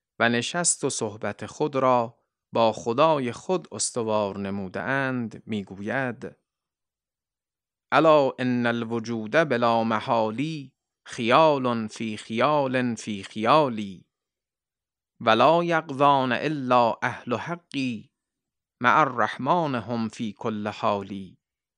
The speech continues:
و هم متفاوتون بلا خلافی، فیقظتهم علی قدر الکمالی، هم الناس المشار الی علاهم،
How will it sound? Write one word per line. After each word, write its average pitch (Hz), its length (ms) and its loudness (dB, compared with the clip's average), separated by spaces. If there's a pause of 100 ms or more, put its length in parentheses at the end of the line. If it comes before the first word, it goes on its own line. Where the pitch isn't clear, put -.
(680)
و 117 100 2
هم 147 340 -2
متفاوتون 123 1200 0
بلا 117 400 2
خلافی، 120 880 0 (640)
فیقظتهم 117 1200 0 (340)
علی 131 380 6 (100)
قدر 139 300 -4
الکمالی، 120 1040 -4 (1300)
هم 131 140 2
الناس 151 680 2
المشار 135 800 0
الی 120 600 2
علاهم، 123 880 2